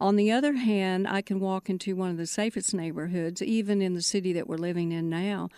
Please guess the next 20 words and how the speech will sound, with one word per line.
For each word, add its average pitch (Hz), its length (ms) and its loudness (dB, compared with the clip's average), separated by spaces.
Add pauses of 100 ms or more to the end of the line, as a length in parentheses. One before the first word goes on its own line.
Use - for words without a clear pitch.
(260)
only 202 300 4
to 180 160 -6
find 180 380 0
out 165 180 -2
maybe 170 320 -2
a 170 60 0
month 170 260 -2
later 180 380 0
that 175 100 -6
it's - 160 -6
probably 160 480 -2
one 165 240 -2
of 165 160 -6
the 160 320 -4
worst 226 640 -2 (340)
areas 165 640 -4
in 170 160 -6
terms 165 320 -6
of - 160 -12
crime. - 500 -4